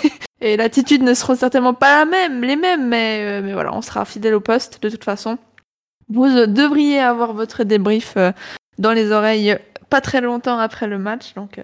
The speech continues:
donc voilà, je, on vous le promet en tout cas. <laughs> Euh, Jacques, Young, merci à, à vous deux de m'avoir rejoint, euh, tardivement pour, euh, enregistrer ce, ce podcast. Quant à nous, très chers auditeurs, on, on va se retrouver donc, comme je l'ai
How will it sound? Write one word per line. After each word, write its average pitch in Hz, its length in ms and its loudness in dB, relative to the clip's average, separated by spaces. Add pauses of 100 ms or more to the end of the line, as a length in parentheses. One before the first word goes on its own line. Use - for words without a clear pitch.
(180)
donc 208 160 -8
voilà, 214 220 -6
je, - 60 -18 (100)
on 208 100 -2
vous 226 80 0
le 233 80 2
promet 196 300 -4
en 190 80 -8
tout - 160 -18
cas. - 180 -14 (380)
<laughs> 269 60 2 (880)
Euh, 233 600 4
Jacques, 262 400 0
Young, 269 200 -2
merci 247 380 -6
à, 220 240 2
à 226 140 -2
vous 226 160 -2
deux 240 240 2
de 226 80 0
m'avoir 214 500 0
rejoint, 226 460 -2
euh, 196 180 -6 (140)
tardivement 240 560 -2
pour, 214 260 -4
euh, 202 240 -4
enregistrer 254 580 2
ce, 214 440 2
ce 226 180 0
podcast. 247 720 0
Quant 254 120 2
à 262 160 2
nous, 269 240 2
très 262 180 -2
chers 254 240 4
auditeurs, 247 440 0
on, 226 360 -2
on 220 80 -2
va 220 120 2
se - 100 -10
retrouver 233 280 -2
donc, 214 160 -2
comme 240 160 0
je 240 100 0
l'ai 233 120 2